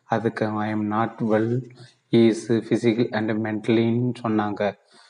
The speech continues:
நானும் சரி, ஏதோ பிரச்சனை காரணமா இந்திராணி மனதளவில் பாதிக்கப்பட்டிருக்கலாம்னு நினைச்சு ராஜினாமா ஏத்துக்கிட்டேன்." அவங்க ராஜினாமா பண்ணின பி-,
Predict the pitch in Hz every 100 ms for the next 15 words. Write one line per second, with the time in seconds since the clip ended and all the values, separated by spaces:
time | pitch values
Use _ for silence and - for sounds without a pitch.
0 | _ - 110 110 113 113 107 107 107 110
1 | 110 107 110 110 107 107 104 107 107 110
2 | 110 110 110 110 107 110 110 127 131 -
3 | - _ _ 110 107 110 104 107 107 107
4 | - 107 107 107 107 107 - 113 107 107
5 | 107 107 107 107 107 110 - - 107 -
6 | - - - _ 113 107 107 110 110 113
7 | 110 104 107 107 107 104 117